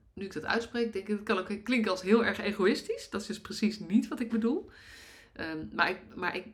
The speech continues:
maar, eh, het gaat mij eigenlijk over, ehm, hoe je, hoe je bezig bent met dingen waar je van baalt. Ben je daarbij vooral aan het kijken naar anderen,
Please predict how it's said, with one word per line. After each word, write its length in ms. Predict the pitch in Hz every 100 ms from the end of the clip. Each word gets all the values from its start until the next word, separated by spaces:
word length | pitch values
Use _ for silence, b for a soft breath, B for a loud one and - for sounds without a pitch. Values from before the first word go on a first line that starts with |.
| -
maar, 220 | 180 170
eh, 80 | 170
het 140 | 165
gaat 180 | - 233
mij 100 | 247
eigenlijk 280 | 220 220 -
over, 420 | 190 - 180 - - _
ehm, 380 | 175 175 113 - -
hoe 260 | - 202 226
je, 240 | 202 196 b b b b b b b b _ _ _ _ _ _ _
hoe 200 | 196 233
je 120 | 233
bezig 380 | - 240 302 -
bent 240 | 220 220
met 200 | 196 165
dingen 260 | 180 208 196
waar 200 | 170 185
je 120 | 170
van 260 | - 156 147
baalt. 580 | 175 220 - - - b b b b -
Ben 160 | 190 254
je 100 | 240
daarbij 340 | 185 175 165
vooral 260 | 156 180 208
aan 80 | 185
het 80 | -
kijken 400 | 175 160 156 151
naar 240 | 151 143
anderen, 600 | - 247 247 - 135 -